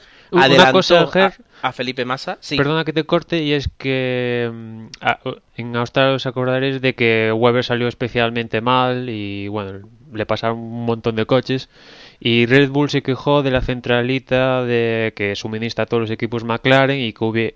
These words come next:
Speaker 1: que falló en el caso de Webber y falló Alkes y por eso salió tan mal. Y McLaren dijo, "Bueno, lo vamos a estudiar", pero en teoría no falló. Y, bueno, durante la semana McLaren reconoció el error que él le provocó a Webber por salir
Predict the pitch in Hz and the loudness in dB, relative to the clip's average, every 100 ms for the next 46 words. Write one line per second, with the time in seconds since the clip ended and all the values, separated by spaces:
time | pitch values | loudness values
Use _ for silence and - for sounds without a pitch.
0 | _ - 107 107 104 107 107 117 117 113 | _ -6 -4 -4 -6 -6 -2 0 2 2
1 | 113 120 117 113 135 143 139 139 135 110 | 0 0 0 2 6 6 6 4 2 -2
2 | - 107 113 110 - 131 131 120 127 120 | -2 -2 0 -2 2 2 2 -2 -6 -6
3 | 113 117 117 113 123 135 143 - _ - | -4 -2 -2 -4 0 0 0 -8 _ -20
4 | - - - - - _ - 113 110 107 | -20 -20 -20 -20 -20 _ -2 0 0 -2
5 | 107 104 107 - 127 120 123 117 117 139 | -2 -2 0 2 4 4 0 -2 0 0
6 | 123 117 123 135 131 - 127 135 151 156 | 0 2 2 0 -4 -6 -6 0 2 2
7 | 151 147 123 110 104 104 101 98 - - | -2 -2 -2 -2 -4 -8 -10 -14 -18 -16
8 | - 117 127 156 156 147 120 113 101 - | -14 -4 -2 -2 -2 -2 -2 -2 -4 -6
9 | 104 101 101 101 113 101 104 110 107 110 | -6 -6 -6 -6 -6 -6 -6 -6 -2 -2
10 | 110 117 127 123 123 123 120 123 120 113 | -2 -2 -2 0 -2 -4 0 0 0 -2
11 | 117 117 120 120 117 117 139 139 139 - | -4 -2 0 2 2 4 4 4 0 -6
12 | 107 104 107 110 110 113 110 - 113 113 | -10 -8 -6 -4 -2 -2 -2 0 0 2
13 | 110 117 117 120 117 - 113 120 117 | 0 0 0 -2 -4 -6 -2 -2 -4